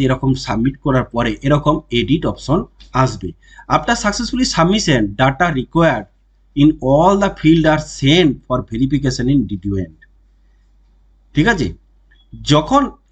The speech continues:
এরকম ধরনের আসবে তখন ডিডিও এন্ডে পাঠানোর জন্যে এটা অপশনটা আসবে, এডিট অপশনটা কিন্তু থাকবে। যতক্ষণ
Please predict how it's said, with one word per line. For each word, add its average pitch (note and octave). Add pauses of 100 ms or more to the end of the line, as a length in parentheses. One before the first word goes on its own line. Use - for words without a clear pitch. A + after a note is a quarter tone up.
(140)
এরকম F3+ (120)
ধরনের B2+ (180)
আসবে C3 (160)
তখন A#2+ (120)
ডিডিও A#2
এন্ডে A#2+ (120)
পাঠানোর A2
জন্যে C3+ (1040)
এটা B2 (2750)
অপশনটা B2+ (180)
আসবে, G#2 (600)
এডিট D#3
অপশনটা A2+
কিন্তু C3 (160)
থাকবে। C3+ (840)
যতক্ষণ G3